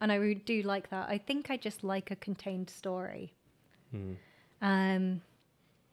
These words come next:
Speaker 1: and I'm saying that 'cause I'm currently working on a project with a friend in the States that is a television <laughs> show.
Speaker 2: So you're being careful what you say? <laughs>
Speaker 1: Um, no. Um, I th-, I'm gonna be honest, I will write for whatever medium comes
Speaker 2: Yeah.
Speaker 1: along,
Speaker 2: <laughs>
Speaker 1: um, because each one comes with its own sort of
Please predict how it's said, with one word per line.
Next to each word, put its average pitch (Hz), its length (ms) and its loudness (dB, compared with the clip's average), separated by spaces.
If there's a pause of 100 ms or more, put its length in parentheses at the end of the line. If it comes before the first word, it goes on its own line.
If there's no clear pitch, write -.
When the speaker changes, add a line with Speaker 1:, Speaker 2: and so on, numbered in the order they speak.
(140)
Speaker 1:
and 202 100 6
I'm 202 80 8
saying 185 300 4
that 180 180 -4
'cause - 100 -16
I'm 175 120 -4
currently 185 360 -6
working 185 280 -6
on 185 80 -4
a 180 40 -8
project - 380 -6
with 190 100 -6
a 190 40 -4
friend 190 260 -6
in 180 80 -4
the 180 80 -2
States - 340 -4
that - 120 -4
is 190 120 -2
a - 40 -4
television 180 520 0
<laughs> - 20 0
show. - 200 2 (560)
Speaker 2:
So - 140 8
you're 120 60 10
being 131 160 12
careful 127 260 12
what 123 80 6
you 135 100 6
say? 135 220 10
<laughs> - 40 -4 (1080)
Speaker 1:
Um, 214 420 8
no. 175 420 4 (180)
Um, 202 320 6 (240)
I 226 80 4
th-, - 160 6
I'm 220 160 8
gonna 247 160 2
be 202 80 -2
honest, 185 260 -4
I 190 60 -2
will 185 160 -4
write 196 260 -4
for 196 120 -6
whatever 196 280 -4
medium 185 520 -2
comes 170 440 -6
Speaker 2:
Yeah. 123 200 8
Speaker 1:
along, - 340 -2 (140)
Speaker 2:
<laughs> - 120 0
Speaker 1:
um, 185 500 -2 (580)
because 208 240 2
each 208 180 -2
one 202 120 2
comes 202 200 -2
with 202 80 -6
its - 220 -6
own 196 260 0
sort - 160 -8
of 185 80 -10